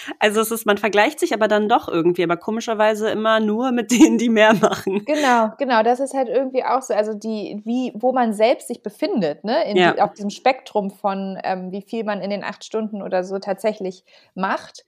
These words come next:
Speaker 2: ähm, kann man ja gar nicht einordnen. Und zudem ist das natürlich auch irgendwie bescheuert, sich da einzuordnen, weil, ähm,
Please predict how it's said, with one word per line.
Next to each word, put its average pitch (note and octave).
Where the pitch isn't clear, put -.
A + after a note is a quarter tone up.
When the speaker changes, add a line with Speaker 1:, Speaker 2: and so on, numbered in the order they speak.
Speaker 2:
ähm, G#3+
kann A#3
man B3+
ja B3
gar A3+
nicht A3+
einordnen. F#3
Und G3+
zudem A3
ist -
das A3+
natürlich A3
auch A3
irgendwie G#3+
bescheuert, G#3
sich F#3
da F3
einzuordnen, F3+
weil, G#3+
ähm, G3+